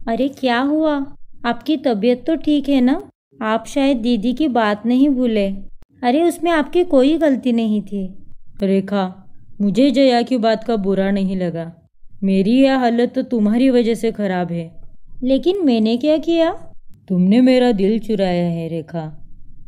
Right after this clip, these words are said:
मैं तुम्हारे बगैर अब एक पल भी नहीं रह सकता। मुझे तुम्हारा साथ बहुत अच्छा लगता है। तुम्हें पहली बार देखते ही मुझे तुमसे प्यार हो गया था।"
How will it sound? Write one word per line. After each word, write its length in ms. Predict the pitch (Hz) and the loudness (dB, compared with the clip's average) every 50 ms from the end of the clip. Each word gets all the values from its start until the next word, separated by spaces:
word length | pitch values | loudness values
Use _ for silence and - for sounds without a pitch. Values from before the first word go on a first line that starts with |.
| - - | -6 -2
मैं 240 | 190 190 196 214 202 | 0 0 2 2 2
तुम्हारे 400 | 262 247 233 233 233 226 240 233 | 2 2 2 2 4 2 2 2
बगैर 380 | 202 220 220 214 233 226 226 | 2 0 0 2 2 2 2
अब 200 | 233 240 220 208 | 2 2 2 2
एक 280 | 214 214 226 220 - - | 2 2 2 -2 -4 -2
पल 180 | 202 196 196 185 | 0 0 0 2
भी 180 | 170 226 240 | 2 4 4
नहीं 260 | 240 240 214 208 202 | 4 6 4 4 2
रह 120 | 185 185 180 | 0 0 -2
सकता। 600 | 180 - 190 175 - - - 175 175 175 - - - - _ _ _ _ _ _ _ 214 | -4 -4 -8 -8 -6 -8 -6 -6 -6 -6 -10 -12 -16 -20 _ _ _ _ _ _ _ 0
मुझे 360 | 208 208 190 175 196 226 233 | 2 2 2 2 4 2 4
तुम्हारा 400 | 240 254 240 233 240 240 240 233 | 4 4 4 4 4 4 4 2
साथ 220 | 233 - 247 247 | 0 0 0 0
बहुत 460 | 214 190 175 190 190 175 214 254 269 285 | -2 -2 -4 -4 -2 0 0 0 2 2
अच्छा 340 | 240 220 - - 220 202 | 0 -2 -2 -4 -2 -2
लगता 340 | 190 185 180 180 - - 185 | -2 -2 -4 -6 -6 -6 -4
है। 440 | 180 170 170 170 170 175 - - _ _ _ _ _ _ _ _ _ | -2 -2 -2 -4 -6 -10 -14 -20 _ _ _ _ _ _ _ _ _
तुम्हें 280 | - 226 214 220 226 233 | -2 0 0 2 0 0
पहली 400 | 233 247 240 226 226 226 240 240 | 2 2 2 2 4 2 2 4
बार 240 | 226 240 240 233 214 | 4 4 4 4 2
देखते 400 | 185 202 185 180 180 - - 233 | 0 -2 -2 -4 -6 -6 -4 -2
ही 200 | 240 208 254 302 | 0 2 2 2
मुझे 300 | 311 277 233 185 208 202 | 2 2 2 2 0 -2
तुमसे 380 | 202 208 202 190 196 214 214 | 0 -2 -2 -2 -2 -2 -4
प्यार 380 | 208 - 208 190 185 185 196 202 | -4 -2 -2 0 0 0 0 0
हो 200 | 214 208 196 180 | -2 -2 -4 -2
गया 220 | 170 180 175 170 | -2 -2 -2 -2
था।" 460 | 165 - 175 165 160 156 - - - | -4 -4 -6 -8 -8 -8 -12 -14 -18